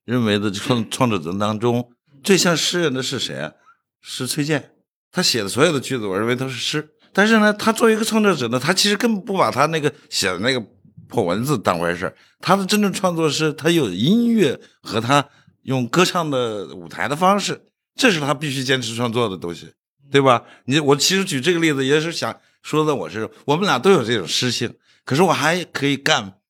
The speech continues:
别的东西，那是我比较擅长的。比如说，假设让我去创-，创办一个广告公司，那我肯定属于那种比较优秀的广告公司啊。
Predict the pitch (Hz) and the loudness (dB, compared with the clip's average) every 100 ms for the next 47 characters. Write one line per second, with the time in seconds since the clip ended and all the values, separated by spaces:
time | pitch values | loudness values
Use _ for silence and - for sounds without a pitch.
0 | _ _ 90 113 123 104 92 104 170 143 | _ _ -4 -2 0 -4 -4 -2 0 0
1 | 104 85 - 113 117 160 170 101 - - | -4 -8 -8 -4 -2 0 0 -4 -10 -20
2 | - _ _ _ _ _ 113 120 135 123 | -20 _ _ _ _ _ 4 6 4 2
3 | - _ _ _ _ _ - 101 165 151 | -4 _ _ _ _ _ -4 2 4 2
4 | - 120 120 123 - 127 113 82 92 110 | 0 -4 -6 -6 -6 -4 -4 -4 -2 0
5 | 104 87 90 110 123 131 127 - - 202 | 0 -2 0 0 2 2 0 -4 0 2
6 | - 80 92 117 110 _ _ _ _ _ | 2 -2 -6 -8 -10 _ _ _ _ _
7 | _ - - 80 95 110 80 101 98 123 | _ -12 -8 -6 -4 -4 -2 0 4 6
8 | 180 180 95 71 69 76 78 - - - | 4 2 -2 -6 -12 -12 -12 -6 -2 -2